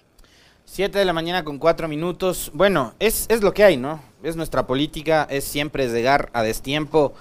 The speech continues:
es siempre no hacer las cosas cuando tenían que haberlas hecho. Es además también darnos cuenta de la pasividad que tuvo este país.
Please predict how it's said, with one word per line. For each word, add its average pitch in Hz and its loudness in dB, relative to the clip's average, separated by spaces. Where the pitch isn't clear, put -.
es 151 6
siempre 160 2
no 160 2
hacer 170 2
las 147 4
cosas 190 2
cuando 127 0
tenían 123 -6
que 104 -6
haberlas 101 -2
hecho. 139 -6
Es 196 2
además 196 6
también 196 0
darnos 190 4
cuenta 185 2
de 127 2
la 135 2
pasividad 139 2
que 170 -2
tuvo 185 0
este 156 -2
país. - -2